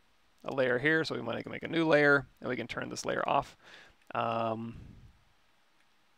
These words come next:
we can do maybe a smile here, so we got a new, oops. And ZBrush just disappeared. Um,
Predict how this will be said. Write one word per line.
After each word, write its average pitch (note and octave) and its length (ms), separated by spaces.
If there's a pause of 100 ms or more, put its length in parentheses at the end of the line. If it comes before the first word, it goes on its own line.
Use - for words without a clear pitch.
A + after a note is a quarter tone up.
(360)
we - 100
can - 180
do A1 300
maybe - 220
a - 60
smile C3 480
here, B2+ 220
so B2 100
we B2 40
got A#2 120
a A#2 80
new, C3 600 (920)
oops. - 460 (2750)
And D#2+ 240
ZBrush - 240
just - 160
disappeared. - 360 (880)
Um, C3 500